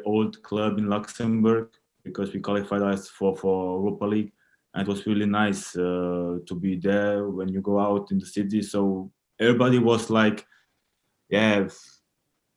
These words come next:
it w-, it will be an easy game for them," yeah, but they weren't, they were al-, also encouraging us and supporting us too. So, um, that was really nice, and, uh, yeah, that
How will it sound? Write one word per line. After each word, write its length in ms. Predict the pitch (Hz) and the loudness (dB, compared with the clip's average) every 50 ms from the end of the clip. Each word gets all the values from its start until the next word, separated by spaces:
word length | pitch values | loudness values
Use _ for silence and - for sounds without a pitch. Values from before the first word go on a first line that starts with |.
| _ - | _ -10
it 120 | - - - - | -10 -10 -6 -2
w-, 320 | 120 131 131 123 127 131 | 0 0 2 6 6 6
it 100 | 123 - | 6 8
will 180 | 131 156 160 139 | 10 8 10 10
be 160 | 143 147 139 | 10 12 12
an 120 | 131 127 | 12 12
easy 260 | 139 139 131 - 127 113 | 10 10 10 8 6 6
game 280 | 101 127 131 139 139 | 10 10 10 10 8
for 200 | 131 - 123 123 | 6 6 6 6
them," 280 | 110 120 123 131 127 120 | 8 10 8 8 8 8
yeah, 280 | 120 123 127 127 131 | 6 6 4 4 4
but 340 | 117 107 101 107 104 98 - - | 2 2 2 0 0 0 2 2
they 160 | 110 110 110 | 4 4 6
weren't, 500 | 107 110 110 113 117 120 117 113 110 - - _ _ - _ _ _ _ _ - | 6 6 6 6 6 6 4 2 0 -4 -14 _ _ -20 _ _ _ _ _ -10
they 180 | 104 98 107 | -4 0 0
were 440 | 107 104 110 110 110 110 110 110 110 - | 2 4 6 6 6 8 6 4 2 2
al-, 260 | 107 110 110 113 113 - | 2 4 4 4 4 6
also 440 | 120 120 120 120 - 113 110 110 113 | 6 6 6 6 4 4 6 6 4
encouraging 500 | 107 - 117 117 120 117 117 - 117 117 | 4 4 4 4 4 4 2 2 2 4
us 320 | 113 117 120 120 - - _ _ _ _ _ _ _ _ - | 4 4 4 2 -2 -8 _ _ _ _ _ _ _ _ -2
and 240 | 98 101 101 101 | 0 0 0 0
supporting 540 | - 110 - - 110 120 123 - - 101 95 | 0 -2 0 4 4 4 4 4 2 0 0
us 180 | 90 90 - - | 0 -2 -4 -6
too. 320 | - - 120 110 95 - | -2 0 0 2 0 0
So, 460 | - - - 92 90 90 90 90 90 | -4 -4 -2 0 2 2 4 4 2
um, 160 | 90 92 92 90 | 2 0 -2 -2
that 180 | 101 95 98 | -4 -4 -2
was 240 | 98 98 95 - - | 0 -2 -2 0 0
really 400 | 107 101 101 104 101 104 101 101 | 0 0 2 2 2 2 2 4
nice, 480 | 101 98 98 98 101 101 104 101 - - | 4 6 6 6 4 4 0 -2 -6 -6
and, 240 | 92 92 90 87 - - | -6 -6 -6 -8 -8 -6
uh, 600 | 92 90 90 87 87 87 87 87 87 87 85 85 85 85 90 | -4 -2 -2 -2 -2 -4 -4 -6 -6 -6 -6 -6 -6 -6 -6
yeah, 200 | 95 92 87 82 82 - | -6 -6 -6 -6 -6 -4
that 180 | 98 95 95 | -6 -6 -6